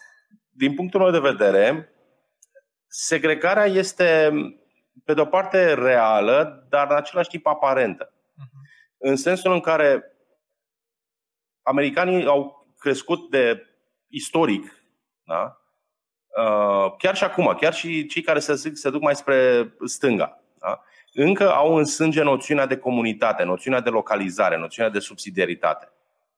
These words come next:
Speaker 2: Da.
Speaker 1: Chiar dacă au, să zicem, uh, îl preferă pe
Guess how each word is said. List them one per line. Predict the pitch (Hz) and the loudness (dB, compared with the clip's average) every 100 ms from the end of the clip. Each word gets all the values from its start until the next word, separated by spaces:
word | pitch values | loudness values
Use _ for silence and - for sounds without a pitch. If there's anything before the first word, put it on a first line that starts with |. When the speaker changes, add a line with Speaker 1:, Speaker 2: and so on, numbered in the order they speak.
| _ | _
Speaker 2:
Da. | 139 127 117 _ - - | -16 -14 -14 _ -20 -6
Speaker 1:
Chiar | 170 180 | -2 0
dacă | 185 175 165 | 0 0 2
au, | 135 143 | 2 2
să | 139 120 | 0 -4
zicem, | 120 131 123 113 | -4 -2 0 2
uh, | 104 101 95 92 87 107 101 123 107 | 2 2 0 -2 -6 -18 -12 -8 -8
îl | 104 110 | -8 -6
preferă | 123 113 131 123 | -4 0 0 0
pe | 107 | 0